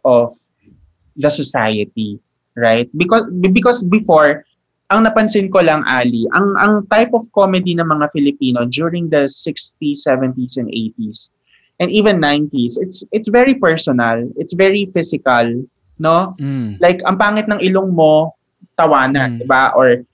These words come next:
Speaker 2: Mm.
Speaker 1: alam mo yun, lalaitin muna yung pagkatao mo eh. Um,
Speaker 2: Mm.
Speaker 1: pwedeng laitin yung social status mo,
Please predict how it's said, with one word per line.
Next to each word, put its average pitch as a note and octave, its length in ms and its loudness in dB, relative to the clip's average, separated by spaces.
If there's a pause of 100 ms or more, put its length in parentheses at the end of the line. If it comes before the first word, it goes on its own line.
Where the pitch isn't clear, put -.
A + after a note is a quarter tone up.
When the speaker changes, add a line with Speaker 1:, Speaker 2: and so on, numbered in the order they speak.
(160)
Speaker 2:
Mm. A2 340 -8
Speaker 1:
alam A3 180 2
mo A#3 60 4
yun, A3+ 140 4
lalaitin A3 560 2
muna G3+ 240 0
yung F#3+ 160 -2
pagkatao E3+ 520 0
mo C3+ 220 0
eh. G#2+ 300 -4
Um, G#2+ 580 -4 (100)
Speaker 2:
Mm. B2+ 80 -8
Speaker 1:
pwedeng F3+ 280 2
laitin F3+ 480 2
yung D#3 200 -2
social D3 400 0
status C#3 540 -2
mo, C3 340 -2